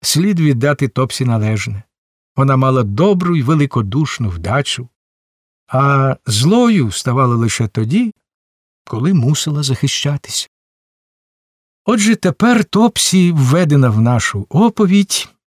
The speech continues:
і надалі час від часу з'являтиметься в ній поряд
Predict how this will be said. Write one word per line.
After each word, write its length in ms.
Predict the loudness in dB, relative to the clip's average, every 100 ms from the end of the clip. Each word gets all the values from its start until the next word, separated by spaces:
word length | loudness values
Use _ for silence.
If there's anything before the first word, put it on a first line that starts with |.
| _
і 100 | 0
надалі 760 | 2 2 2 0 2 0 -2 -4 -10 _ _ _ _ _ _ -8
час 340 | -4 -2 -2
від 160 | -4 -2
часу 480 | -2 0 -2 -4 -6 _ _ _ _ _
з'являтиметься 1160 | -4 0 2 4 4 2 0 -2 -2 -2 -2 -4 _
в 120 | -2 2
ній 320 | 4 4 0
поряд 460 | -2 0 0 -4